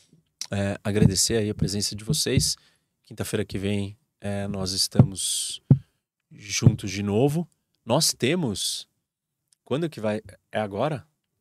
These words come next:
Do-, é, domingo tem o, aquele vídeo? Não é aquele? Ah, tá. Então não. Então, então não vou falar.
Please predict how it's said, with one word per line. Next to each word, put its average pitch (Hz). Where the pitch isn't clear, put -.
Do-, 104
é, 95
domingo 107
tem 107
o, 101
aquele 101
vídeo? 113
Não 101
é 95
aquele? 92
Ah, 90
tá. 82
Então 98
não. 85
Então, 90
então -
não 98
vou 95
falar. -